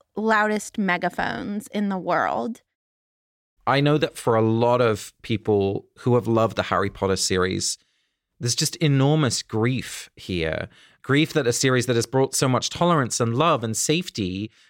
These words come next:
Speaker 2: and encouraged so many of us to stand for justice and to support those at the margins was written by someone who clearly can be so hateful. And I know that there's also anger in there. There's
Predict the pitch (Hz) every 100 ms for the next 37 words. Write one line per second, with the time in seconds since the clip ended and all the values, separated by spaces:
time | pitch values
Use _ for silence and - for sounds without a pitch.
0 | - 131 127 - 156 - 143 135 135 127
1 | 107 - 117 - 123 135 113 101 110 -
2 | 98 92 - - _ 139 131 127 120 -
3 | 202 - 117 110 - 104 98 95 92 95
4 | - - _ _ 131 139 - - 139 185
5 | 175 160 - 165 156 151 - - 190 185
6 | 131 131 - _ _ - 170 180 - 190
7 | 185 131 151 196 - - - _ _ _
8 | - 147 147 - - 135 139 143 135 -
9 | 123 123 117 120 104 - 104 127 165 156
10 | 156 151 151 156 139 107 92 -